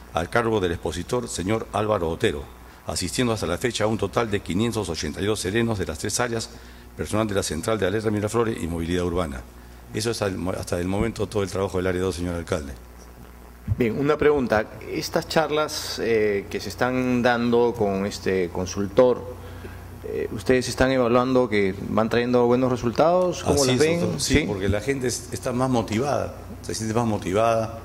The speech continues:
Speaker 1: se, en su actitud se le nota al personal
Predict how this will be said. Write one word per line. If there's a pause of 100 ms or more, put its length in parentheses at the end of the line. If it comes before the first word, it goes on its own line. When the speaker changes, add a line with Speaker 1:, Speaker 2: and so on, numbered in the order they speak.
(600)
Speaker 1:
se,
en
su
actitud
se
le
nota
al
personal